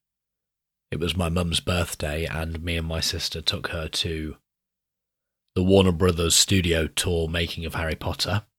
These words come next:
which is a trip that's been a long time coming. So my mum was delighted, and that was a really good day.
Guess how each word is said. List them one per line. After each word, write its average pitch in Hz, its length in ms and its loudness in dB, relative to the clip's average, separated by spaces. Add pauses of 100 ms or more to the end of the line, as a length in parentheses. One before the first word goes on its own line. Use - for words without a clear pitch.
(1000)
which - 480 -2
is 82 640 -2 (1160)
a 90 80 0
trip - 400 6
that's - 560 6 (280)
been 113 180 6
a 101 80 6
long 107 300 8
time 92 380 0
coming. 73 460 0 (1000)
So - 120 -4
my 90 120 6
mum 95 220 8
was 90 120 6
delighted, 80 720 0
and 78 640 -6
that 92 160 0
was 78 100 -2
a 82 80 -2
really 80 180 0
good 73 200 -2
day. 73 260 0